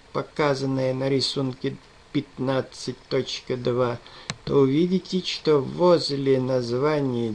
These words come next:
диска, который вы шифровали, появ-, появилась новая ссылка "Управление BitLocker".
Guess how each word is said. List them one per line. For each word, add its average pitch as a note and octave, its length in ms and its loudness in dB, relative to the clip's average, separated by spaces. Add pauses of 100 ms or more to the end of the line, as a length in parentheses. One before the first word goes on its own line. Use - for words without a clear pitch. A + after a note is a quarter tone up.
(120)
диска, D3+ 580 -2 (180)
который C3 480 0
вы B2+ 260 2 (640)
шифровали, C3 1120 0 (200)
появ-, B2 480 -2 (180)
появилась C3+ 800 0 (360)
новая C3+ 480 2
ссылка A2 880 -2 (640)
"Управление D3 1500 -2
BitLocker". D#3+ 1200 -2